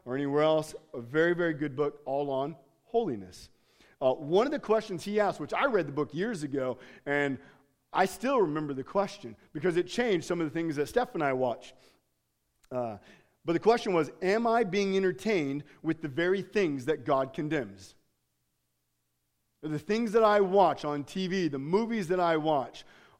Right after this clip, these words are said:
are they the very things that God condemns? And is, is that what I laugh at? Is that what entertains me?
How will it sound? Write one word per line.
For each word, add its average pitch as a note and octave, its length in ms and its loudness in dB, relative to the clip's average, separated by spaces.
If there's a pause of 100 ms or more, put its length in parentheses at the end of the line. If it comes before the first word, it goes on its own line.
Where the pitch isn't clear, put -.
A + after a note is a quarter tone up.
are D#3+ 160 6
they A3 420 4 (220)
the F3+ 160 4
very G#3 500 2
things C#3+ 560 -2 (220)
that C#3+ 280 2
God E3+ 320 2
condemns? E3 500 0
And D#3 120 -4
is, C3 280 -6
is E3 180 -8
that G3 160 0
what F3 100 2
I D3 60 4
laugh D3 400 0
at? B2 120 0
Is B2 80 -10
that F#3 200 0
what F3+ 180 0
entertains E3+ 720 -4
me? B2 140 -8